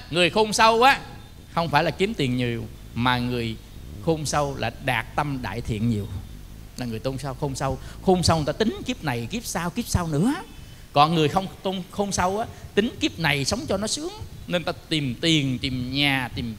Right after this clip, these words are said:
cửa, nhà lầu, xe hơi, sống hết kiếp này thôi. Hiểu chưa? Cái đó là khôn có xíu à.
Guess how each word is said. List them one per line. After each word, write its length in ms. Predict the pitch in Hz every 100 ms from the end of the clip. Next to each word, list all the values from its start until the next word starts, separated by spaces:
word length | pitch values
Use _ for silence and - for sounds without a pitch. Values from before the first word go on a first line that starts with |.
| -
cửa, 280 | 127 160 240
nhà 160 | 160 120
lầu, 420 | 120 139 127 113
xe 200 | - 185
hơi, 260 | 180 190 185 - - - - - - - -
sống 180 | - 190
hết 160 | 208 -
kiếp 120 | 220
này 100 | 143
thôi. 300 | 120 160 160 - - - - -
Hiểu 160 | 147
chưa? 300 | 196 190 180 151 -
Cái 80 | 175
đó 120 | 202
là 140 | 190 139 - -
khôn 200 | 196 180
có 120 | 233
xíu 240 | 185 185
à. 100 | 392